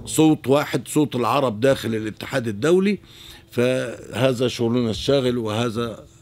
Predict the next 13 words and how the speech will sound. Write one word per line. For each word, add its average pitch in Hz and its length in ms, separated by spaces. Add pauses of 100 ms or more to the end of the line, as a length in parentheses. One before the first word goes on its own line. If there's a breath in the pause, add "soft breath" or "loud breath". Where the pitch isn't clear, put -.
(380)
بندنا 110 480
الأهم 110 580 (240)
في 110 140
الاجتماع 117 480
القادم. 156 520 (340 loud breath)
وقبل 147 480
هذا 151 240
الاجتماع 156 460 (140)
تقريرنا 135 640
اللي 110 200
سيصدر 110 800
للاتحاد 98 600
الدولي 113 560